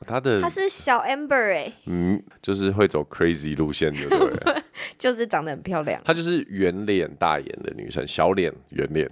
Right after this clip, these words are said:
Speaker 1: 大眼的女生。
Speaker 2: 就是她好几个角度真的跟 Amber 真的长一模一样。
Speaker 1: 就这样，只因为她漂亮，你觉得她演技怎么样？
Speaker 2: 我觉得还行。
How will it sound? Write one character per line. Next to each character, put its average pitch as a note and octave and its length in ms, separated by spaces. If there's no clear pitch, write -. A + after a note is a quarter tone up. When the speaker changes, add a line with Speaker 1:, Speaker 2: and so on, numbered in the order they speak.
Speaker 1:
大 C2+ 180
眼 G#1+ 140
的 G1+ 140
女 G1+ 180
生。 - 180
Speaker 2:
就 E4+ 80
是 E4 100
她 E4 200
好 A3 240
几 A3 160
个 F#3+ 100
角 E3 240
度 F#3+ 160
真 F#3+ 160
的 F3 140
跟 E3+ 160
Amber D3 340
真 - 40
的 A2+ 180
长 - 240
一 G#2 80
模 C2+ 240
一 C#2 40
样。 C2 60
Speaker 1:
就 C3 120
这 C3 100
样， A#2 220
只 F#2+ 180
因 G#2 80
为 A#2 60
她 A#2+ 120
漂 A2+ 200
亮， G2+ 200
你 F2+ 60
觉 F2+ 80
得 G2 60
她 G#2+ 100
演 F2 180
技 E2+ 140
怎 C#2+ 140
么 - 80
样？ - 280
Speaker 2:
我 G3+ 180
觉 G#3 160
得 G#3+ 100
还 G3+ 240
行。 F3+ 420